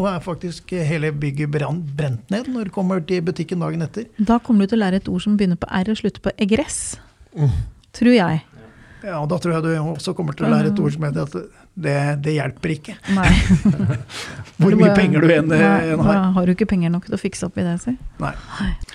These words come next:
Speaker 1: Jeg tenkte jeg skulle nevne en ting, og det var at vi har jo brukt ordet Kiva. Vi har ikke fortalt, eh, hva det er for noe.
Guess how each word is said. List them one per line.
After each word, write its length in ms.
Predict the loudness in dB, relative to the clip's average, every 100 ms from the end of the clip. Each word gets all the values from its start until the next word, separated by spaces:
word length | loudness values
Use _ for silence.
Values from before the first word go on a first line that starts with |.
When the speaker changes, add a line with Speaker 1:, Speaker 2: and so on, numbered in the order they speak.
| -18 -4
Speaker 1:
Jeg 220 | 0 2 2
tenkte 160 | 0 0
jeg 40 |
skulle 160 | -2 0
nevne 300 | 0 0 -2
en 80 | -2
ting, 180 | -2 -2
og 80 | 0
det 120 | 0
var 140 | 0 0
at 120 | -2
vi 80 | -2
har 120 | -2
jo 80 | -2
brukt 260 | -4 -4
ordet 220 | -6 -6 -6
Kiva. 500 | -6 -4 -2 -2 -4 _ -8
Vi 80 | -4
har 100 | -4
ikke 140 | -6
fortalt, 440 | -8 -6 -6 -6 -6
eh, 80 |
hva 160 | -4 -4
det 80 | -4
er 80 | -8
for 120 | -6
noe. 160 | -6